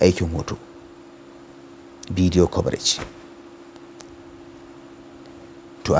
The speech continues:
haka na zauna. Still kuma a wannan lokacin dai ban dai daina waccan sana'ar da nake ta wanki ba.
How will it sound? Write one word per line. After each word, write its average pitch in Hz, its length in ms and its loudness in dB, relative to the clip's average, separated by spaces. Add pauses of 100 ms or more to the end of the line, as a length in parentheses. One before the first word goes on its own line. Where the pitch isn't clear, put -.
haka 92 140 0
na 85 80 2
zauna. 85 280 2 (480)
Still 180 280 10
kuma 165 180 10
a 156 100 10
wannan 135 240 12
lokacin 143 420 10
dai 120 140 10
ban 117 260 10
dai 165 220 12
daina 202 380 12
waccan 180 400 10
sana'ar 139 400 8
da 110 80 6
nake 113 240 6
ta 92 100 4
wanki 87 260 2
ba. 64 80 -2